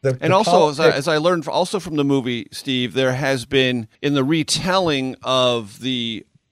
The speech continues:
Speaker 2: military's understood casualty estimates of what an invasion of mainland Japan would cost the United States, those numbers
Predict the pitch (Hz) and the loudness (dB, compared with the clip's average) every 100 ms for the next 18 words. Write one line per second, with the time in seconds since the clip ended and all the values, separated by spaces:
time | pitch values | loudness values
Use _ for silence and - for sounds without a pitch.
0 | _ 104 117 160 160 - 147 143 135 123 | _ -10 -2 0 0 -2 0 2 0 -4
1 | - - _ _ _ _ _ _ _ 139 | -8 -14 _ _ _ _ _ _ _ 0
2 | 170 165 160 - - 156 135 127 113 110 | 0 2 0 -2 -2 2 4 2 -2 -8
3 | 110 _ _ _ _ _ _ _ - - | -18 _ _ _ _ _ _ _ -10 -2
4 | 170 180 156 147 - 127 120 - 117 110 | 0 0 -2 -6 -2 -2 -2 -4 -8 -8
5 | - 131 120 135 139 - 131 113 - _ | -6 -8 -2 2 2 0 -4 -6 -10 _
6 | _ _ _ _ _ _ _ - 127 107 | _ _ _ _ _ _ _ -6 -2 2
7 | 156 165 143 135 127 107 139 151 139 131 | 4 4 0 0 -2 0 0 0 0 -2
8 | 127 113 - 120 139 131 127 113 _ _ | -4 -6 -12 -8 -6 -4 -4 -8 _ _
9 | _ _ _ _ - 120 - - 180 185 | _ _ _ _ -12 -12 -10 0 2 2
10 | - 131 113 110 - 123 110 110 - - | 0 -4 -2 -2 -4 -4 -4 -4 -10 -16
11 | _ _ _ _ _ _ _ _ _ - | _ _ _ _ _ _ _ _ _ -4
12 | 151 180 175 170 | -2 0 0 -2